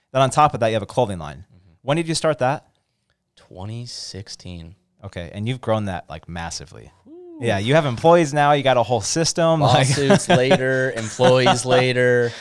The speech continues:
Speaker 1: Oh,
Speaker 2: um,
Speaker 1: man.
Speaker 2: drama later.
Speaker 1: There was,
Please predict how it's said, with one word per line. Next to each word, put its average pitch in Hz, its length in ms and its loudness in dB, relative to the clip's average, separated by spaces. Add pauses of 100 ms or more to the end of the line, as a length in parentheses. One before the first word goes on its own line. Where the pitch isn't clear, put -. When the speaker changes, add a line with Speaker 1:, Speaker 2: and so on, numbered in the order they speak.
(260)
Speaker 1:
Oh, 123 140 2
Speaker 2:
um, 98 220 0
Speaker 1:
man. 104 240 -4
Speaker 2:
drama 127 440 0
later. 117 840 -2 (540)
Speaker 1:
There 123 220 2
was, 135 400 2